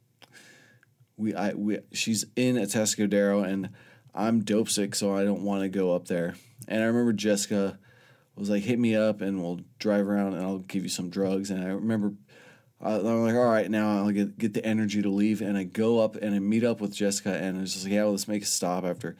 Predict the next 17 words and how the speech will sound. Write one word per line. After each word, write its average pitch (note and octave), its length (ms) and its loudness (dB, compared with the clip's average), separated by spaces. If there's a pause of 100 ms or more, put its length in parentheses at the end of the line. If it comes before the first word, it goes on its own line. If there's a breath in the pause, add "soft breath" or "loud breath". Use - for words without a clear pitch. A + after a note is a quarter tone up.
(320 loud breath)
you A2+ 80 2
know, G#2+ 60 4
we G2+ 120 4
got F#2+ 260 0
well." F#2 380 0 (460 loud breath)
And, F#2+ 320 -2
uh, E2+ 200 0 (920 soft breath)
or E2+ 120 -2
I G#2+ 180 4
got G2+ 220 0
well, F#2+ 420 0
or F#2 280 -8
good A#2 180 2
enough, G#2 300 0
you G2+ 140 0
know, F2 120 0
whatever. F#2 460 -2